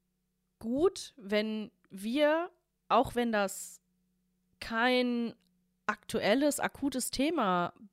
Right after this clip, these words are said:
bei uns ist, trotzdem mit unseren Eltern, ähm, über sowas sprechen, einfach um mit denen zu lernen. Also das ist ja auch was, was du ganz oft, äh, gesagt hast.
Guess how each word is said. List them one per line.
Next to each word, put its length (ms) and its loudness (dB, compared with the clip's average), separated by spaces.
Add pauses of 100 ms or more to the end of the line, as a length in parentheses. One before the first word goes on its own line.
bei 300 2
uns 340 -8
ist, 360 -4 (280)
trotzdem 400 2
mit 100 -2
unseren 260 -2
Eltern, 840 0
ähm, 360 -2
über 220 4
sowas 220 -2
sprechen, 440 -8
einfach 360 0
um 160 0
mit 180 2
denen 160 2
zu 120 -2
lernen. 320 0
Also 160 -4
das 160 -2
ist 80 -4
ja 120 2
auch 80 -6
was, 160 -6
was 140 -6
du 160 -2
ganz 340 0
oft, 440 -2
äh, 160 0
gesagt 440 -4
hast. 220 -2